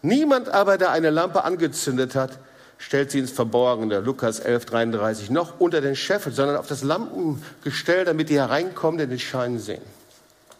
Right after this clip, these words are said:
Also jetzt verstehen wir ein bisschen mehr von dem Sich-, von dem Licht Lukas, aus diesem Vers hier. „Allen Völkern, allen Nationen, so sendest du das Licht und dein Volk Israel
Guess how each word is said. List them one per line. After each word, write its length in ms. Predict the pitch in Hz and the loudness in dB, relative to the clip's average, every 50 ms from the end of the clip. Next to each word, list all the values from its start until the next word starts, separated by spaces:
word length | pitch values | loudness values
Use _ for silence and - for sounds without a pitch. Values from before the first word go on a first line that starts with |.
| _ _ _ _ _ _ _ _ _ _ _ _ _ - - - - - - - - - - - - - _ | _ _ _ _ _ _ _ _ _ _ _ _ _ -20 -20 -20 -20 -20 -20 -20 -18 -18 -20 -20 -20 -10 _
Also 160 | 139 143 143 | -2 0 0
jetzt 80 | 156 151 | 0 0
verstehen 300 | 170 160 147 - 165 165 | 0 -2 0 2 2 2
wir 60 | 160 | 2
ein 60 | 147 | 2
bisschen 260 | 151 165 160 - 143 139 | 2 0 0 2 2 4
mehr 140 | 139 143 | 4 2
von 180 | 139 - 139 120 | 2 0 0 0
dem 140 | 113 110 113 | 0 0 0
Sich-, 220 | 117 160 208 220 160 - - | 0 0 0 -2 -6 -12 -10
von 140 | - - 139 | -4 -2 2
dem 160 | 135 131 123 | 2 2 2
Licht 320 | 139 190 269 262 - - 151 | 2 0 0 -2 -4 -6 -4
Lukas, 720 | 175 202 - - 226 233 247 247 - - - - - - - - - - | -4 -4 -2 0 0 0 0 0 -2 -2 -2 -4 -6 -8 -12 -20 -12 -10
aus 120 | - 113 | -6 -6
diesem 200 | 127 117 117 117 | -4 -4 -4 -4
Vers 460 | 107 - - 156 160 170 196 196 - | -4 -2 0 0 0 0 -2 -2 -4
hier. 280 | - - 208 226 226 220 220 - - - - - - - - - - - - _ _ _ _ _ _ _ _ _ _ | -2 0 2 2 2 0 -4 -10 -16 -20 -20 -20 -20 -20 -20 -20 -20 -20 -20 _ _ _ _ _ _ _ _ _ _
„Allen 280 | - 156 180 214 226 233 | 4 4 4 4 0 0
Völkern, 680 | 220 - - - - 185 185 190 190 - 165 156 156 | -2 -6 -4 2 2 2 2 2 0 0 0 0 0
allen 340 | - 151 165 185 190 180 175 | 2 2 2 2 2 0 0
Nationen, 680 | 160 151 151 - - - - 165 165 170 175 180 170 | -2 -2 -2 -4 -4 0 2 2 2 2 2 0 -2
so 60 | 156 | 0
sendest 340 | 147 151 151 151 151 147 - | 0 0 0 0 -2 0 0
du 60 | 143 | 0
das 160 | 127 123 - | 0 0 0
Licht 420 | 143 156 180 175 - - - - - - - - - - - - | 2 2 2 0 -2 -10 -14 -14 -16 -16 -18 -18 -18 -18 -8 -2
und 240 | - 151 160 151 147 | 0 0 0 2 0
dein 160 | 127 127 127 | 0 0 0
Volk 420 | - - - - 139 135 143 156 139 - - - | -6 -10 -6 0 2 2 2 2 -2 -10 -10 -6
Israel 580 | - 151 156 151 - - 147 143 147 151 151 | -4 -2 -2 -2 -2 0 0 0 0 0 -4